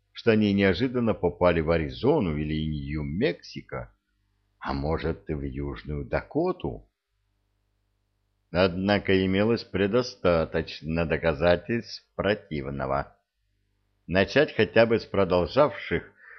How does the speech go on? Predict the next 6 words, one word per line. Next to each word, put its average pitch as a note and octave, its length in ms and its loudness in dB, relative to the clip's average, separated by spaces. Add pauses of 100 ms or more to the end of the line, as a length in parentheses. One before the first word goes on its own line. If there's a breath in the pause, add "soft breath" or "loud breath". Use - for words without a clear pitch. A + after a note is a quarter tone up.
(180 loud breath)
усердно A#2+ 580 -2
грохотать F#2 680 -2
копытами E2 760 -4
абсолютно D#2+ 1040 -2
нормальных D#2+ 880 -2
зверей. D#3 580 -4